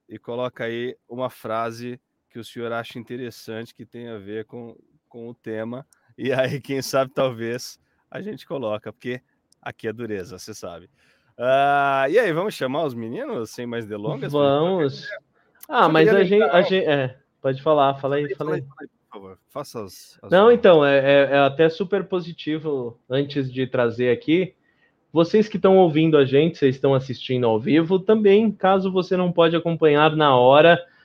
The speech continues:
Speaker 2: você pode acompanhar a gente em todas as redes de streaming de podcast possíveis. Então, você pode achar o, o Geek Dub presente no Spotify,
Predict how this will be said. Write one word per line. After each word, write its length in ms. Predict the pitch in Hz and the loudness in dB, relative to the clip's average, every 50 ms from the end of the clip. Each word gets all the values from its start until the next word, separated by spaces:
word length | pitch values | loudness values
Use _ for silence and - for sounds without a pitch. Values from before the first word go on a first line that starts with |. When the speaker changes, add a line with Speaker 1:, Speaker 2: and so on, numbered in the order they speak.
| _ _ _ | _ _ _
Speaker 2:
você 280 | 131 135 135 135 147 135 | 0 0 2 2 0 2
pode 240 | 143 151 147 143 | 4 4 4 4
acompanhar 420 | 147 143 151 143 135 143 139 143 143 | 4 2 0 0 2 4 4 6 6
a 80 | 143 | 4
gente 380 | 135 123 143 147 143 - - 143 | 4 2 0 -2 -2 -4 -4 -4
em 100 | 139 135 | -4 -4
todas 480 | 135 147 156 170 170 175 180 175 160 175 | 4 4 4 6 6 4 0 0 0 0
as 220 | 175 170 160 - | 0 0 0 -2
redes 560 | - - 147 156 160 165 160 165 160 160 156 | -6 -2 0 2 2 2 0 -2 -4 -4 -6
de 120 | - 175 175 | -6 -6 -6
streaming 600 | 165 - - _ _ 180 190 196 208 208 208 202 | -6 -6 -12 _ _ 4 4 6 6 6 4 4
de 120 | 185 190 | 2 0
podcast 720 | 180 - 196 190 190 - - - 180 175 175 175 175 - - | 0 2 2 2 2 -2 0 4 6 6 6 6 2 -4 -12
possíveis. 840 | - _ 202 - - - 190 196 196 175 156 139 131 123 - _ _ _ _ _ - _ _ _ _ | -10 _ -8 -8 -6 -2 0 0 2 4 4 2 2 0 -4 _ _ _ _ _ -20 _ _ _ _
Então, 220 | - 151 156 156 | 4 4 4 6
você 220 | 170 165 170 180 | 4 2 2 0
pode 280 | 165 - 170 165 160 165 | 2 4 4 4 6 6
achar 480 | 156 151 - - 156 151 156 156 151 151 | 4 4 4 4 6 6 8 8 8 8
o, 580 | 147 143 139 135 131 127 123 123 123 120 - - _ _ _ _ _ _ _ _ _ _ _ _ _ _ | 8 6 6 6 4 2 0 -2 -4 -6 -12 -16 _ _ _ _ _ _ _ _ _ _ _ _ _ _
o 120 | 156 156 | 2 2
Geek 260 | 147 135 165 165 - 156 | 4 4 0 0 0 2
Dub 380 | 135 135 139 147 147 175 185 185 | 4 6 6 6 4 2 -2 -2
presente 640 | - 175 165 156 143 147 147 147 147 147 143 - 139 | 0 2 2 4 4 2 2 0 0 -2 -2 -4 -4
no 220 | 131 131 127 123 120 | -2 -2 -2 -2 -4
Spotify, 960 | - - _ _ 143 143 143 143 - - 196 180 175 170 170 165 165 160 - | -8 -12 _ _ 4 4 4 2 0 2 4 6 6 6 6 4 2 0 -2